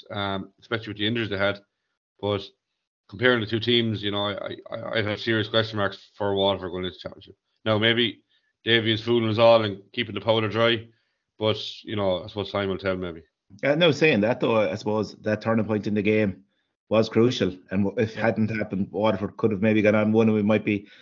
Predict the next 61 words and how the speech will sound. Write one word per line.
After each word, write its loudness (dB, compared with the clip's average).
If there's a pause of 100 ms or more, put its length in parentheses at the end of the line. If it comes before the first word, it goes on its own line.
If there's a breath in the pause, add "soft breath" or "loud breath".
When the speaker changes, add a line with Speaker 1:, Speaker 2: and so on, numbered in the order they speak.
(240 loud breath)
Speaker 2:
uh, -2
as 2
just 2
the 0
way 6
they 4
fizzled 2
out, 6
I 4
suppose, 0 (460)
uh, 2
you -2
know, 2
but 0
a, -4
a -2
lot 4
of 4
things 0
misfiring 2
for -12
them -4
as -4
well, 0
as -6
we -12
said. -10
Look, -8
defensively, -6
you -14
can't -4
give -10
up -6
that -4
many -2
chances. -6 (480)
And -2
at -2
the 4
other 4
end, 0
like, -4
you -4
have -4
to -8
have -4
a -4
threat -4
inside, -4
and -8
they -4
didn't -4
have -6
that. -8
Like, -16
uh, -8 (720 loud breath)
now, 6
the, 0
uh, 2
other 4
thing, 0